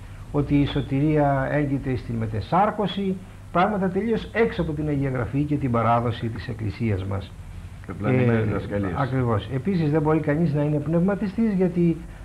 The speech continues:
Speaker 1: το να προσχωρήσει σε αυτές τις κινήσεις είναι πάρα πολύ επικίνδυνο. Και παρουσιάσαμε, ε, το παράδειγμα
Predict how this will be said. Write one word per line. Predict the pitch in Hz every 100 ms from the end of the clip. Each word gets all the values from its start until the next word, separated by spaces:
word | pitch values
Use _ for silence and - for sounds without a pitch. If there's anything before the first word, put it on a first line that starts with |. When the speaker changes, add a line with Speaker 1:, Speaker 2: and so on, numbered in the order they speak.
| -
Speaker 1:
το | 151
να | 151
προσχωρήσει | 151 - 165 165 202 202
σε | 180
αυτές | - 156 -
τις | 147
κινήσεις | - 175 185 240 233 214 196
είναι | 190
πάρα | 185 175 175
πολύ | 170 165
επικίνδυνο. | 180 175 226 147 110 101 - - - - -
Και | 156 151
παρουσιάσαμε, | 151 147 - 147 147 139 135 127 123 123
ε, |
το | 123 123
παράδειγμα | 123 131 139 135 131 123